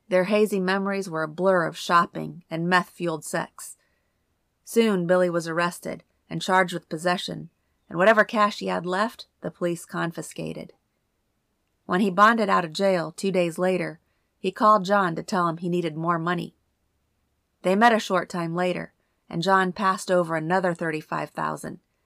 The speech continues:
and this cycle continued for months, and then years.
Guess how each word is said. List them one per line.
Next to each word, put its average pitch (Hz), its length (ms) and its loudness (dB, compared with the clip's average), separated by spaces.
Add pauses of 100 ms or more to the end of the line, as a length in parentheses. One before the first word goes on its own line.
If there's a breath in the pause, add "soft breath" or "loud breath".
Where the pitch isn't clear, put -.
(300)
and 170 180 -4
this 220 180 0
cycle 202 420 0
continued 165 580 -6
for 165 200 -8
months, 175 560 -4 (420)
and 165 200 -2
then 180 200 0
years. 165 800 -6